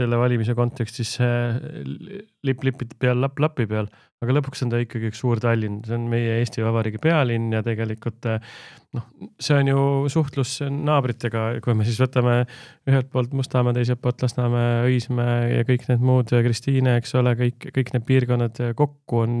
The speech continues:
üks suur elukeskkond. Me ei saa seda eraldi võtta, me ei saa ühte tükki sealt välja võtta. Missugune on sinu Tallinn? Kui sa oled ka Tallinna piirkonna juht, eks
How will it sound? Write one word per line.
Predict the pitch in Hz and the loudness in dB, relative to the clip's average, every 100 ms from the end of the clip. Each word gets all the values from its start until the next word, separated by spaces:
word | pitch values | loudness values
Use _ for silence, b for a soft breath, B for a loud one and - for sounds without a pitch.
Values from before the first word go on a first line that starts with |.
| 123 | 0
üks | - - | -2 2
suur | 139 127 | 4 4
elukeskkond. | 131 123 151 160 - 117 110 | 2 2 2 0 0 -2 0
Me | 110 | 0
ei | |
saa | 139 131 | 2 2
seda | 110 120 | 2 2
eraldi | 123 123 110 120 | 2 2 2 2
võtta, | 147 - 107 | 0 0 -4
me | 113 | -2
ei | |
saa | 113 | 0
ühte | 120 - 107 | -2 -2 -8
tükki | 98 110 110 | -8 -6 -6
sealt | 107 | -6
välja | - 120 104 95 | 0 0 0 -4
võtta. | 98 - 104 B B B B B _ | -8 -12 -16 B B B B B _
Missugune | 170 - 151 | -2 0 2
on | 160 | 2
sinu | 139 127 107 87 | 2 0 -2 -2
Tallinn? | 95 95 95 92 95 98 B B B B B B | -4 -4 -6 -8 -10 -12 B B B B B B
Kui | - | -2
sa | 107 117 | 2 2
oled | 107 | 0
ka | 117 | 0
Tallinna | 127 117 110 | 2 2 2
piirkonna | 123 113 104 107 110 107 107 107 104 107 104 107 | 2 2 2 0 2 2 4 2 2 0 0 0
juht, | 110 139 143 - | 2 2 0 -6
eks | 113 | -6